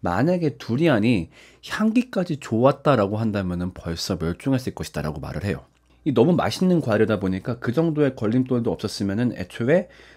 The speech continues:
그런 이제 농장 기술이 개발되기 전에 사람들이 다 먹었을 거라는 거죠.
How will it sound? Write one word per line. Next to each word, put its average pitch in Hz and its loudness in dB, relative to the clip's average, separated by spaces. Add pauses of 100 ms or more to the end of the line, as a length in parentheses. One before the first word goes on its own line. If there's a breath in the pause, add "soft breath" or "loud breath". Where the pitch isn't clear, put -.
(140 loud breath)
그런 113 2
이제 101 0
농장 135 6
기술이 113 0
개발되기 101 0
전에 90 -4
사람들이 131 -2
다 - -6
먹었을 107 -2
거라는 80 -6
거죠. 82 -8